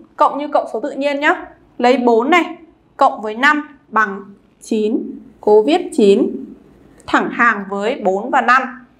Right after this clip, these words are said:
Tám cộng với bốn bằng mười hai. Viết hai, nhớ một. Viết hai thẳng hàng với tám và bốn. Thì chúng mình sẽ nhớ một, thì nhớ một sẽ nhớ sang hàng bên cạnh thôi, không có gì cả. Một cộng với hai bằng ba,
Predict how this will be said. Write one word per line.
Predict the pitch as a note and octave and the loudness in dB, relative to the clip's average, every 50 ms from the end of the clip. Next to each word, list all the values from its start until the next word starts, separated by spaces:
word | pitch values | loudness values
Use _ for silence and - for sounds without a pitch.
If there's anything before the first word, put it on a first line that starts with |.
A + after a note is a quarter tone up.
| _ _ - _ _ _ _ _ _ _ _ _ _ _ _ - | _ _ -20 _ _ _ _ _ _ _ _ _ _ _ _ 0
Tám | - B3 A#3+ A#3 B3 D4+ - - - - | 2 2 4 4 2 0 -4 -8 -8 -2
cộng | - G#3+ - - - A3 | 0 0 0 0 -4 -4
với | A3 G#3+ | -4 0
bốn | G#3 G#3+ G3+ G3+ B3 D4 - - - A3+ | 2 2 2 2 2 0 -2 -6 -4 -2
bằng | A3+ A3 G3+ G3+ G3 G3 G3+ | -2 -2 -2 -2 -8 -6 -4
mười | G#3 G3+ G#3 | -4 -4 -4
hai. | A#3+ C4 C#4 C#4 C#4 C#4 C4 C4 C4+ - - _ _ _ _ _ - | -2 0 2 2 2 2 0 -2 -6 -14 -20 _ _ _ _ _ -2
Viết | - F#4+ G#4+ G#4+ - | 0 0 0 0 -2
hai, | - - E4+ D#4+ D#4 D#4 D4+ D#4 D#4 D#4 - - | -6 0 4 4 4 4 4 0 -2 -8 -8 -6
nhớ | A3+ A3 A3 A3 | -4 -4 -2 0
một. | B3 C4+ D4+ C#4+ B3 - - - - _ _ _ - | 2 4 4 4 2 0 -6 -14 -18 _ _ _ -2
Viết | E4 F4 F4+ F4 - - | -2 -2 -2 -2 -4 -2
hai | E4 D#4 D4 C#4+ C#4+ C#4+ C#4 | -2 0 2 0 0 -2 -2
thẳng | C4+ G3 F3 | -4 -4 -4
hàng | - - A3 G3+ F#3+ F#3+ F#3 | -4 -4 -4 -4 -4 -4 -2
với | F#3 F#3+ F#3+ F#3 | -4 -4 -2 -2
tám | G3+ G3 F3+ F#3+ G#3+ | 0 0 0 2 2
và | C#4+ C4+ | 2 4
bốn. | G#3+ G3 G3 G3 G3+ F#3+ - - - - - _ _ _ _ _ _ _ _ _ _ _ _ _ _ _ _ - - - _ _ _ _ _ _ _ | 4 4 4 2 2 0 -2 -4 -8 -16 -20 _ _ _ _ _ _ _ _ _ _ _ _ _ _ _ _ -20 -20 -20 _ _ _ _ _ _ _
Thì | - D4 B3 C#4 | 0 2 4 4
chúng | C#4 C#4 | 4 6
mình | E4 E4 D#4+ | 4 4 2
sẽ | D4 C4 | 0 -2
nhớ | C4 B3+ B3 C4+ | 0 0 2 4
một, | D4+ F4+ E4+ D#4+ - - - - - | 4 4 4 4 2 -2 -8 -14 -10
thì | - B3 | -8 -4
nhớ | B3 A#3+ A#3+ B3 | -2 -2 -2 2
một | C4+ D#4 D#4+ D#4+ D#4+ | 4 4 2 2 0
sẽ | - - | -8 -6
nhớ | B3+ A#3 A#3 B3+ B3+ | -4 -4 -4 -4 -2
sang | E4 D4+ D4 D4 D4+ | -2 -4 -2 -2 -2
hàng | D#4 C#4+ B3+ A#3+ A#3 | 0 0 0 0 0
bên | C4 C#4 C#4 D#4 | -2 -2 0 0
cạnh | D#4 C#4+ D4+ D4+ | 0 0 0 -2
thôi, | D#4 C#4+ C#4+ D4 D4 D4 - | 0 0 0 0 -4 -8 -10
không | - C#4 | -8 -6
có | C4+ C4+ | -6 -4
gì | C4+ D4+ C4+ | -4 -4 0
cả. | C4+ A#3 G3 F3 G3 F#3 - - _ _ _ _ - | 2 2 2 2 0 -6 -8 -20 _ _ _ _ -2
Một | B3+ C4+ C4+ C4 C4+ C4+ - - | 2 2 2 2 0 -6 -4 -2
cộng | C4+ - - A#3 | -2 -2 -2 -6
với | A3+ A3+ A#3 | -10 -10 -10
hai | - D#4+ D4+ D4+ D4 D4 C#4 | -6 -2 0 0 0 -2 -2
bằng | C#4 - - F#3+ G3 G#3 G#3+ | -4 -4 -4 -4 -6 0 2
ba, | B3 C4 C4+ C#4 C4+ C4+ C4+ - | 4 4 4 2 0 -2 -6 -14